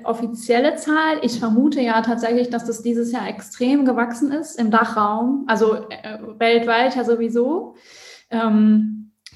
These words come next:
da gab's ja diese spannenden Zahlen von LinkedIn, die schon, ähm, im Sommer veröffentlicht wurden, wo gezeigt wurde, wie auch das Engagement, ähm, in diesem Jahr krass nach oben gegangen ist. Ich vermute ja auch, dass die,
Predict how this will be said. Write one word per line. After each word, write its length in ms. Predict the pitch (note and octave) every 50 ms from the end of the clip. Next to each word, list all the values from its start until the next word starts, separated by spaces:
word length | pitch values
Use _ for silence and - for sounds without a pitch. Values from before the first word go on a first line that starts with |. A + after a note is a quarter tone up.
| _ -
da 100 | - A#3
gab's 320 | A#3 A#3 A#3 A#3+ A#3 -
ja 80 | B3 A3+
diese 220 | A3+ A3+ G#3+ G#3+
spannenden 480 | - - - A3 A3+ A#3 A#3 A#3 A3+ A#3
Zahlen 360 | A#3 A#3 A3+ A3+ A#3 A3+ A#3
von 160 | A3+ A3+ G#3+
LinkedIn, 440 | G#3+ A3+ A3+ A#3 A#3 A3+ A3 G#3+ G#3+
die 80 | A3+ A3
schon, 440 | - A3+ A3 A3 A3 A3 A3 G#3+ A3
ähm, 580 | G#3+ G#3+ G#3+ G#3+ G#3+ G#3+ G#3+ G#3+ G#3+ G#3+ - -
im 220 | - G#3 G#3 A3 G#3
Sommer 300 | A3+ A#3+ B3 C#4+ C#4 C#4
veröffentlicht 640 | C#4 A#3+ - A3+ - B3 G#3+ - A#3 A3 - - -
wurden, 760 | A3 G#3+ G#3+ A3+ A#3 G#3 A3 G#3+ G#3+ G#3+ G#3+ A3 G#3+ G#3+ G#3+
wo 120 | G3+ G3
gezeigt 480 | - G#3+ G#3+ - A3+ G#3+ G#3+ G#3+ G#3+ -
wurde, 240 | G#3+ G#3 A3 G#3+
wie 120 | A3 G#3 G3+
auch 140 | G3+ G3+ -
das 160 | - A3+ -
Engagement, 800 | A3+ G#3+ G#3 A3 A3 A#3 A#3 - A3+ G#3+ G#3+ G#3+ G#3+ G#3+ G#3+ G#3+
ähm, 300 | G#3+ G#3+ G#3+ G#3+ G#3+ G#3+
in 360 | G#3+ G3+ G#3 G#3 G#3 G3+ G3+
diesem 280 | G3+ A3 G3+ G#3+ G#3+ G#3
Jahr 380 | G#3 G3+ G#3 G#3+ A3 G#3+ G#3+ G#3+
krass 280 | - - G3 G#3 -
nach 140 | G#3+ G#3 G#3
oben 200 | G#3+ G#3 G#3+ G#3+
gegangen 380 | A3 G#3+ A3 G#3+ G#3+ G#3+ G#3 G#3+
ist. 180 | G#3+ G#3+ -
Ich 60 | -
vermute 320 | - G#3 G3+ G3+ G3+ G3+ G3+
ja 200 | G3 - - -
auch, 80 | G3+
dass 240 | - G3+ G3 - -
die, 260 | - G3+ G3+ G3+ G3+